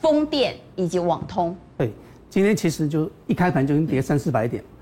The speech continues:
Speaker 1: 嗯。
Speaker 2: 可-，可是你看哦，就是A B F
Speaker 1: 但这个族群没有跌哦。
Speaker 2: 载板，对，都是开平以后走高，甚至还有两只涨停板。这是非常夸张的，就是说今天这种盘还拉涨停。
Speaker 1: 嗯。
Speaker 2: 那其实在这里面呢，我觉得啦，就是说，呃，你可以发现说，A B F载板，因为刚刚前面也讲过了嘛，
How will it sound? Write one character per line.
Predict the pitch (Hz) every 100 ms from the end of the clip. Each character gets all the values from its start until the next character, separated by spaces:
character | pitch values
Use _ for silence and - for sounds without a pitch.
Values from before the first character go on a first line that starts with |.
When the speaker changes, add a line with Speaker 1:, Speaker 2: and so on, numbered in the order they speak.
| - -
Speaker 1:
嗯。 | -
Speaker 2:
可-， | 165 -
可 |
是 | 151
你 | 170
看 | 180 147
哦， | 127
就 | 123
是 | 151 165 143 127 - -
A | 190
B |
F | 160
Speaker 1:
但 | -
这 |
个 | -
族 | 240
群 | 254
没 | 240
有 | 233
跌 | 196 170 165
哦。 | 165 170
Speaker 2:
载 |
板， |
对， | 226 - -
都 | -
是 | 160
开 | - 185
平 | 185 135
以 | 131
后 | 147
走 | - 107
高， | 131 123 - -
甚 | - 208
至 | 185
还 | 160
有 |
两 | 151 123
只 | 120
涨 | 160 107
停 | 113
板。 | 127 95 - - - - _ _ - -
这 | 180
是 |
非 | 165
常 | 151
夸 | 131 135
张 | 131 123
的， | 113
就 |
是 | 135
说 | 143
今 | 139 185
天 | 160
这 |
种 | 165 131
盘 | 123
还 | 120 131
拉 | 143 139
涨 | 139 107
停。 | -
Speaker 1:
嗯。 | 101 - - -
Speaker 2:
那 | 214
其 | 196
实 | 196
在 | 226
这 | 285
里 | 170
面 | 139 175
呢， | 127
我 | 120
觉 | 123 131
得 | 131 131
啦， | 113 -
就 | -
是 | 156
说， | 165 151 151 - -
呃， | - 139
你 | 127
可 | 139
以 | 180
发 | - 156
现 | 165
说 | 156 165
，A | 185
B | 185
F | 165
载 | 143
板， | 139 131
因 | 156
为 |
刚 | 147 151
刚 | 151
前 | 147
面 | 143
也 | 143
讲 | 139 110
过 | 131
了 |
嘛， | 113